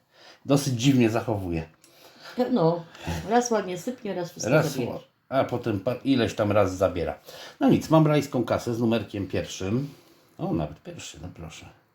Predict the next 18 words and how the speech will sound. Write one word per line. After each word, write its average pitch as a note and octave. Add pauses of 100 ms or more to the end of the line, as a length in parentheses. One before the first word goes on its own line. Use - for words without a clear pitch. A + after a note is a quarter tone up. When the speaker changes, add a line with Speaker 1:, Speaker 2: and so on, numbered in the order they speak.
(640)
Speaker 1:
Początek F#2+
paczki, -
ale G2
nawet F#3+
nie G3
patrzałem F2+
na E2
to E2
wcześniej. -
Speaker 2:
No, B3 (500)
Speaker 1:
I A3
co, F#2+
szukam F#3
palemki B2 (200)
i D#3+ (1200)
takiego G2
pliku G2+
banknotów. D3